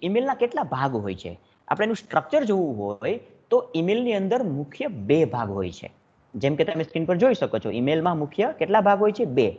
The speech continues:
હવે એ કયા બંને ભાગ છે? પહેલો ભાગ છે header અને બીજો ભાગ છે compose mail. That means સૌપ્રથમ ઉપરનો જે ભાગ હોય છે એને header કહેવાય.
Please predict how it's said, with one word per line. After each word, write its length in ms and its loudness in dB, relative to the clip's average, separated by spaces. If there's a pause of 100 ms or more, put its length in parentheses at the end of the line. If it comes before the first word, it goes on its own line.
(220)
હવે 160 4
એ 40 2
કયા 240 6
બંને 240 0
ભાગ 220 2
છે? 240 -2 (360)
પહેલો 260 6
ભાગ 200 0
છે 160 -10
header 520 4 (440)
અને 160 -8
બીજો 520 -4
ભાગ 300 -4
છે 280 -6 (120)
compose 760 -2
mail. 560 0 (460)
That 160 -4
means 200 0 (720)
સૌપ્રથમ 560 0 (140)
ઉપરનો 380 2
જે 100 0
ભાગ 280 -2
હોય 180 -6
છે 100 -8
એને 220 -6
header 400 0
કહેવાય. 320 -6